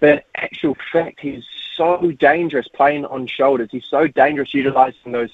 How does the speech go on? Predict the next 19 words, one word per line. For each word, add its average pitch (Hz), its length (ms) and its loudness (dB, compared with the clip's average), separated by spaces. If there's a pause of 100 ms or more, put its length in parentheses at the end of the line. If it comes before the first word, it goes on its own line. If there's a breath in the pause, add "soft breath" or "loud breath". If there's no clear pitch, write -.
(120)
finely 139 340 0
tuned 123 360 -4
runs 120 400 0
that 120 160 2
he's 120 140 -8 (100)
put - 200 0
together, 123 400 2 (460 soft breath)
um, 123 180 -2
particularly 135 680 2 (260)
at 110 280 -2
Dortmund, 143 380 4
but 120 140 2
before 151 480 -4
that, 123 280 0 (420)
um, 117 320 0
at 123 140 0 (100)
Salzburg. 143 480 -2 (360)
And 151 400 4 (600)
it 156 140 -4